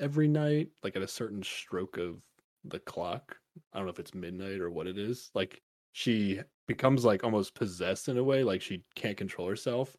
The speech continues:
and she floats to, like, the second floor window and then jumps out the window and screams, like, <laughs> really, really loud.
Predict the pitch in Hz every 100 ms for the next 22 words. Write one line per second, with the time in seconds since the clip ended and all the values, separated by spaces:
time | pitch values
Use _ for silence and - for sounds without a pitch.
0 | - 107 98 90 85 - 113 98 - 101
1 | 107 104 - - - - 90 - - -
2 | 98 95 - 98 87 85 98 117 123 156
3 | - 92 92 87 85 - 101 87 - 101
4 | 95 90 85 87 107 117 104 87 - -
5 | - 104 90 90 87 85 90 104 117 101
6 | 98 95 90 87 92 - 110